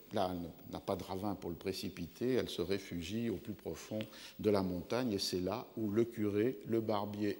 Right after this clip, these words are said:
et Cardenio l'ont découverte, alors qu'elle était en train de se laver dans un ruisseau, et le, les cheveux blonds dénoués ont révélé son, sa féminité, qui était jusque dissimulée, euh, par les habits de,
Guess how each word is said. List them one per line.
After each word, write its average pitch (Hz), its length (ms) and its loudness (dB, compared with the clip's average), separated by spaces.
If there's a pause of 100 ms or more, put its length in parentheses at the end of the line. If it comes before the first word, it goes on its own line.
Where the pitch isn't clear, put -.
et 139 100 0
Cardenio 92 680 0 (380)
l'ont 127 240 4
découverte, 101 720 2 (340)
alors 110 260 4
qu'elle 104 140 2
était 95 320 2
en 87 100 -2
train 113 340 0
de 87 360 2
se - 200 -2
laver 98 360 2
dans 92 280 -4 (140)
un 87 140 -4 (100)
ruisseau, 98 640 -4
et 90 260 -4
le, 85 340 -6 (280)
les - 60 -4
cheveux 95 420 0
blonds 95 300 0
dénoués 95 720 2 (100)
ont 90 140 -6 (240)
révélé 90 540 2 (280)
son, 92 460 -2
sa 95 160 0
féminité, 95 800 0
qui 80 140 -10
était 90 280 -2
jusque 82 360 -8
dissimulée, 82 1000 -2
euh, 87 180 -4
par 85 200 0
les 85 220 -2
habits 92 320 0
de, 90 280 0